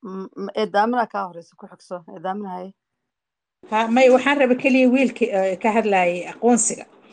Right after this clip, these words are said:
Speaker 2: Waxaa soo baxday, eh, ninkii ho-, wasiirka arrimaha dibadda ahaa, uu haddana noqday madaxweynaha Ethiopia. Wiilkaas waxaan jeclaan lahaa inuu hadalkii uu ka, khudbadii uu ka jeediyey, eh, golaha, maxay ahayd,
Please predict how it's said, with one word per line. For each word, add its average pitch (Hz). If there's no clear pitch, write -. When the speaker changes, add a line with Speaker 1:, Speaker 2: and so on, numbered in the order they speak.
Speaker 2:
Waxaa 226
soo 277
baxday, 220
eh, 196
ninkii 202
ho-, -
wasiirka 202
arrimaha 208
dibadda 190
ahaa, 180
uu 175
haddana 180
noqday 165
madaxweynaha 180
Ethiopia. 190
Wiilkaas 226
waxaan 196
jeclaan 190
lahaa 190
inuu 185
hadalkii 190
uu 170
ka, -
khudbadii 202
uu 180
ka 240
jeediyey, 190
eh, 165
golaha, 190
maxay 170
ahayd, 156